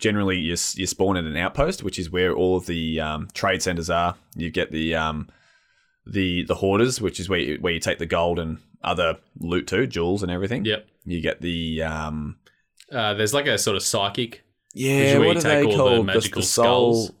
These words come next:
Speaker 1: um,
Speaker 2: Skull ho-, uh, mm.
Speaker 1: something of souls.
Speaker 2: Ah, jeez. Yeah, something of souls.
Speaker 1: I had it written down. If I
Speaker 2: Yeah.
Speaker 1: hadn't lost all of my notes,
Speaker 2: Yeah.
Speaker 1: I would know.
Speaker 2: <laughs> Yeah,
Speaker 1: Um,
Speaker 2: something of souls anyway. It doesn't
Speaker 1: yeah.
Speaker 2: matter.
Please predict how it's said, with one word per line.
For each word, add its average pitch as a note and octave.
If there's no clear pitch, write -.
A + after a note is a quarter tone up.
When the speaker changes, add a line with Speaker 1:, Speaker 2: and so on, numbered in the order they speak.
Speaker 1:
um, G2
Speaker 2:
Skull A2+
ho-, B2+
uh, A2+
mm. -
Speaker 1:
something A#2
of G2+
souls. G#2
Speaker 2:
Ah, G2+
jeez. F2+
Yeah, F#2
something G2
of F2+
souls. F2+
Speaker 1:
I G#2
had A2
it A2+
written F#2+
down. F#2+
If F2
I F2+
Speaker 2:
Yeah. G2
Speaker 1:
hadn't F2
lost E2
all E2
of E2+
my D#2
notes, E2+
Speaker 2:
Yeah. F#2
Speaker 1:
I G2
would F2
know. F#2+
Speaker 2:
<laughs> C#3+
Yeah, G3
Speaker 1:
Um, F3+
Speaker 2:
something D3
of G#2
souls F#2
anyway. F2
It -
doesn't F2+
Speaker 1:
yeah. F#2
Speaker 2:
matter. E2